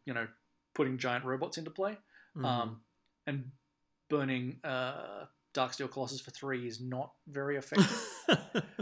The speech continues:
Speaker 1: Um, but you can actually have Zoo that is not what I would call fast Zoo.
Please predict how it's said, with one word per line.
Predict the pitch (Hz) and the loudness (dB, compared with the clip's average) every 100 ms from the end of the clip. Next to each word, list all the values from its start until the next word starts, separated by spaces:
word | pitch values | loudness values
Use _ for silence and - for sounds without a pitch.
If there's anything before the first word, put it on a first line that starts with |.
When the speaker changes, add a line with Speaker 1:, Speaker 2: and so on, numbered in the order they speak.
| - - - | -8 -8 4
Speaker 1:
Um, | 151 139 131 117 113 _ _ _ _ _ - - _ _ _ _ _ _ | 6 6 4 0 -12 _ _ _ _ _ -10 -10 _ _ _ _ _ _
but | 226 | 0
you | 226 233 | 2 6
can | 370 | 6
actually | 381 214 254 | 6 6 6
have | 139 135 123 - _ _ _ _ _ | 6 4 0 -12 _ _ _ _ _
Zoo | 147 139 143 | -2 4 4
that | 135 170 | 4 0
is | 135 131 | -2 0
not | 135 131 - | 0 0 0
what | 139 131 | 0 2
I | 127 | 2
would | 127 127 | 2 -2
call | 143 123 113 | -2 -2 -4
fast | - 127 123 - - | 0 2 2 -2 -8
Zoo. | - - | -8 -8